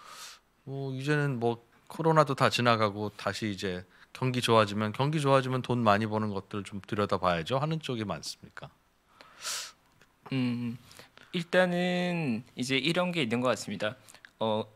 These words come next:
Speaker 2: 금융권에 몸담고 있고 금융투자업계에 있는 저 역시도 뭐 시장을 이제 분석하거나 어떤 자료들을 볼 때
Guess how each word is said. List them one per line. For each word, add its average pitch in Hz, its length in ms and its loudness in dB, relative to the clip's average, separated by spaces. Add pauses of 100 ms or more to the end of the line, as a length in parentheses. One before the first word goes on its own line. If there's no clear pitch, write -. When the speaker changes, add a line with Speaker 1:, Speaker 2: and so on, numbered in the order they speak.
(200)
Speaker 2:
금융권에 160 520 2
몸담고 147 540 0 (320)
있고 135 260 0
금융투자업계에 156 680 0
있는 143 280 0
저 135 280 2
역시도 117 720 -2 (280)
뭐 117 300 4
시장을 185 400 2
이제 143 120 2
분석하거나 135 720 4
어떤 117 220 2
자료들을 127 500 0
볼 110 160 -6
때 147 360 0